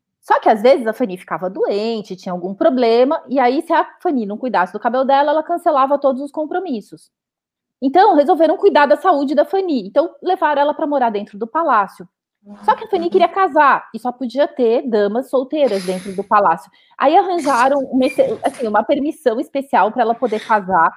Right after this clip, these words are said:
arranjaram um emprego pro marido dela dentro da corte, e aí, então, a Fanny e o marido moravam, é, junto, onde a Cici estivesse, viajavam com ela pelo mundo, e essa era a principal função deles,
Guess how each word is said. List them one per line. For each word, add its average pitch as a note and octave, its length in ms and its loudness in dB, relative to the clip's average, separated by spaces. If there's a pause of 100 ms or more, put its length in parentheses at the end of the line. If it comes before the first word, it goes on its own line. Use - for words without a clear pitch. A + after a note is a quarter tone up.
(140)
arranjaram B3 440 -2
um D4 40 -2
emprego D4+ 460 -2
pro C4 140 -8
marido G#3+ 280 -4
dela F#3+ 240 -2
dentro F#3 320 -8
da F3+ 140 -4
corte, F#3 580 -10 (380)
e D4 60 0
aí, C4+ 180 2
então, C4+ 260 2
a F4 60 0
Fanny B3 220 -2
e G#3+ 40 -2
o - 40 -4
marido A#3+ 340 -2
moravam, F3+ 560 2 (500)
é, E3 280 -6 (240)
junto, G#3+ 360 -4 (200)
onde C#4 200 4
a A3 80 4
Cici F#3+ 260 -10
estivesse, A#3+ 500 0
viajavam B3 600 2
com A3+ 160 -6
ela F#3 200 -2
pelo G3+ 240 -4
mundo, A#3 480 -4
e B3 120 -2
essa B3+ 320 2
era A#3+ 140 2
a B3+ 60 -2
principal B3+ 420 -4
função B3+ 380 -6
deles, A3+ 400 -4